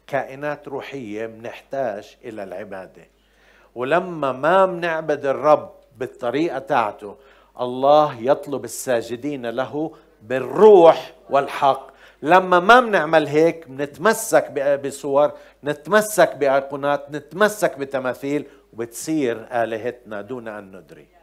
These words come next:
أنا بعرف نيتك أنت مش إنك تعبدهم، لكن كمان شوي بتتحرك. عشان هيك الرب قال: الرب قال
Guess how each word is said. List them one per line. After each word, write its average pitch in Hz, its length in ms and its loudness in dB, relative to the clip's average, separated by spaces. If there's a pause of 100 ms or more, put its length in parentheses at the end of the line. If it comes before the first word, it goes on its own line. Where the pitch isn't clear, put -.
(360)
أنا 196 100 -4
بعرف 196 320 -2
نيتك 156 520 -8
أنت 135 260 -12
مش 127 440 -8
إنك 151 300 -10
تعبدهم، 113 540 -6 (1300)
لكن 104 460 -12 (580)
كمان 131 320 -10
شوي 95 320 -10
بتتحرك. 107 680 -14
عشان 139 320 -10
هيك 160 240 -8
الرب 147 240 -2
قال: 139 420 -6 (760)
الرب 135 280 -2
قال 123 380 -2